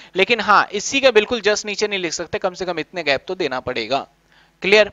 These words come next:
अब क्या करते हैं हम, total करके जीपी, एनपी जो भी निकालना आता है हम निकाल लेंगे।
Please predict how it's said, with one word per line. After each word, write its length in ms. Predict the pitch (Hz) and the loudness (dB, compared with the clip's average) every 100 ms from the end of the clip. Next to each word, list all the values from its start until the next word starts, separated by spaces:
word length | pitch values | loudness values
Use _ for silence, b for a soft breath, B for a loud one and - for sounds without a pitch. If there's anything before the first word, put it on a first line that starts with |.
| b b b - | b b b 2
अब 140 | 214 | 4
क्या 180 | 226 226 | 6 4
करते 280 | 220 214 - | 4 0 -2
हैं 40 | |
हम, 80 | 220 | -4
total 320 | 208 196 214 | 0 0 2
करके 280 | 214 208 208 | 0 0 -2
जीपी, 320 | 175 175 226 | -2 -4 -2
एनपी 280 | 214 190 208 | -2 -2 -2
जो 160 | 180 185 | -2 -2
भी 100 | 202 | -2
निकालना 360 | 196 185 190 | 2 2 2
आता 220 | 180 165 185 | 0 0 -2
है 80 | |
हम 80 | 202 | -2
निकाल 280 | 190 156 107 | -2 -2 -2
लेंगे। 300 | 95 85 - | -6 -14 -18